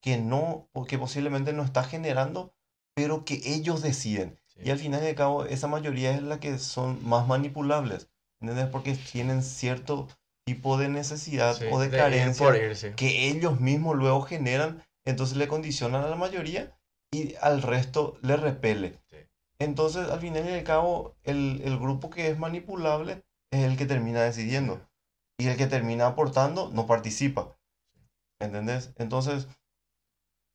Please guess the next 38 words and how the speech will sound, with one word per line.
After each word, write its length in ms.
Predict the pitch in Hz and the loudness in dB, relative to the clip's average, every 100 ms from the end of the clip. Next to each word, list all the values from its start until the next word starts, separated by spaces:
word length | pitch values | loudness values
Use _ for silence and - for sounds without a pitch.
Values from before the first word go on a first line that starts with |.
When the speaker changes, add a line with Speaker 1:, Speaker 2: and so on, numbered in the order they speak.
| _ _ - | _ _ 0
Speaker 1:
no 260 | 131 147 - | 2 2 0
es 140 | 135 | 0
una 180 | 131 120 | 0 0
obligación. 560 | 117 117 113 - 85 - _ _ _ | -2 0 -4 -4 -10 -14 _ _ _
Vos 160 | 107 - | -6 -2
tenés 280 | 123 113 | -4 -4
que 120 | - 120 | -6 -4
educarle 540 | 123 117 104 107 117 | -4 0 2 2 0
a 60 | 117 | -2
la 100 | 120 | -2
persona 380 | 113 107 98 | -4 -6 -6
para 160 | 101 110 | -4 -2
que 260 | 110 107 _ | -2 -8 _
pueda 540 | - 107 107 113 113 - - | -6 -2 0 0 -2 -10 -4
Speaker 2:
Saber. 460 | 127 113 107 113 | 2 2 4 4
Speaker 1:
ente-, 120 | 135 131 | 4 6
pueda 220 | 117 123 | 6 6
saber, 500 | 131 120 113 127 - | 6 4 4 2 0
pueda 220 | 117 117 | 2 4
entender 560 | 127 135 117 113 120 131 - _ _ - | 2 -2 0 0 0 -6 -16 _ _ -2
la 120 | 117 | 0
importancia 640 | 131 131 120 110 113 117 123 | 0 0 0 0 0 0 -2
de 60 | |
su 160 | 123 127 | -4 -4
participación 840 | 131 135 135 139 143 131 117 120 127 | -6 -4 -6 -4 -4 -4 -2 -2 0
y 40 | |
mediante 600 | 131 135 131 135 - - | 0 2 0 0 -4 -2
eso 300 | 117 139 120 | -2 -2 -4
pueda 280 | 117 120 113 | 0 2 2
ir 140 | 110 | 2
a 60 | 120 | 0
elegir 260 | 123 117 131 | 0 -2 -4
y 80 | |
que 140 | 131 117 | 2 2
vaya 300 | 101 101 107 | 4 4 2
a 20 | |
elegir 360 | 131 131 131 127 | 0 0 0 0
bien 260 | 135 143 | 2 0